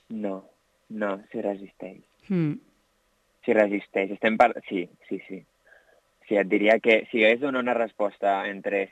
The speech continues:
Speaker 1: sí o no, et diria que sí, es resisteix.
Speaker 2: Mhm.
Speaker 1: Eh?
Speaker 2: Mhm.
Speaker 1: Perquè aquella persona li acaba agafant el gust.
Speaker 2: Clar.
Speaker 1: El que passa és que no en-, no, no veu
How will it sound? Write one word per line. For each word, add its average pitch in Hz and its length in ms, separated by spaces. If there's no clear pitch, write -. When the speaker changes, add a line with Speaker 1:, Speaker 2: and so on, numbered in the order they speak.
Speaker 1:
sí 117 140
o 101 100
no, 104 220
et 113 60
diria 101 260
que 98 220
sí, 104 180
es 104 100
resisteix. 87 640
Speaker 2:
Mhm. 156 240
Speaker 1:
Eh? 90 100
Speaker 2:
Mhm. 170 280
Speaker 1:
Perquè - 180
aquella 135 220
persona 131 720
li 120 180
acaba 120 320
agafant 127 320
el 107 180
gust. 107 300
Speaker 2:
Clar. 147 260
Speaker 1:
El 117 140
que 117 120
passa 131 260
és 131 120
que 123 240
no 139 320
en-, 123 280
no, 131 260
no 143 240
veu 143 440